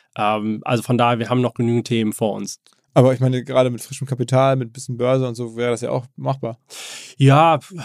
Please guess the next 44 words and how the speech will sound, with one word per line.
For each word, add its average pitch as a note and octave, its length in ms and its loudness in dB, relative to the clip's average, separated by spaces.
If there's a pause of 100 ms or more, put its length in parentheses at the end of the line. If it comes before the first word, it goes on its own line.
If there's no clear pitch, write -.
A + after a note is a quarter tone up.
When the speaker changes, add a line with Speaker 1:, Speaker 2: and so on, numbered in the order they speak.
(220)
Speaker 1:
ich A#2 160 -8
meine, C#3+ 400 0 (640)
ob C#3+ 240 -10
Börse D3 280 0
jetzt - 160 -4
immer C#3 580 2
so B2 240 -4
der B2+ 160 0
Segen C3+ 360 0
ist, C3+ 460 -4
mm, C#3 880 -8
weiß C#3 200 4
ich A#2 100 -2
jetzt A#2+ 180 -4
nicht A2 160 -4
genau. A2 360 -2
Also, A#2+ 420 2 (440)
ähm, B2+ 260 -4
ich A#2+ 40 -4
meine, B2+ 140 -2
du B2+ 80 2
hast B2+ 140 -2
ja B2+ 80 4
auch B2 100 2
immer, B2 420 2
äh, B2 220 -4
entsprechende C3+ 440 -4
Vertreter C3+ 400 -4
hier, B2 200 0
die B2 80 2
auch A#2+ 100 0
börsengelistet A#2+ 640 -2
sind. C3+ 380 2
Ähm, B2 400 -4 (360)
mit - 60 -8
einem C3 200 2
hatte C3 100 2
ich B2 80 -4
mal C3 120 2
gesprochen, C3 540 0
äh, C3 340 -2
der B2+ 180 0
mir B2+ 160 2
sagte, C3 580 0